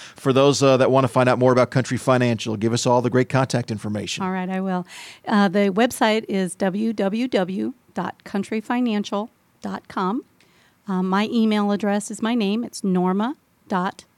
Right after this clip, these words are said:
Speaker 2: west at country financial dot com.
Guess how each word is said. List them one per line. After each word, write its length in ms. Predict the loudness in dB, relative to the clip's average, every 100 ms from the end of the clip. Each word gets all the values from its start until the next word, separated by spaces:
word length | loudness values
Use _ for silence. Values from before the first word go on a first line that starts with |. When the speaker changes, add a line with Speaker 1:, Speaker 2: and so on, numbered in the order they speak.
| _ -6
Speaker 2:
west 520 | -2 -2 -4 -12 -18 _ _ _ _ -14
at 180 | -12 -10
country 340 | -6 -6 -6
financial 640 | -6 -4 -2 -2 -4 -8 -12 -12
dot 180 | -14 -12
com. 320 | -8 -6 -6